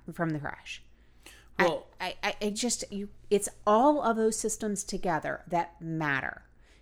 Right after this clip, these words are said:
Speaker 1: It's not one piece that's gonna save their lives. It's all of those pieces.
Speaker 2: Well, this is now the third crash or the fourth crash in the last ten years.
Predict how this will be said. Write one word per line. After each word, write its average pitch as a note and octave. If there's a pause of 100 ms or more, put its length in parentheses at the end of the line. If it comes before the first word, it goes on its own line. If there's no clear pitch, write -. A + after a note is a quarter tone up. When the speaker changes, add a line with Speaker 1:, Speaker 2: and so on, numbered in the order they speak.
(140)
Speaker 1:
It's F3
not G3
one G3
piece D3+
that's -
gonna D3+
save D3
their D3
lives. C#3+
It's F3+ (280)
all E3+
of D3
those C3+
pieces. - (480)
Speaker 2:
Well, D#3+
this C#3
is F3+
now D3+ (1080)
the A#2
third -
crash F3 (120)
or A#2+
the A2+
fourth -
crash D2+ (520)
in A#2+
the A2
last G#2+
ten C3+
years. -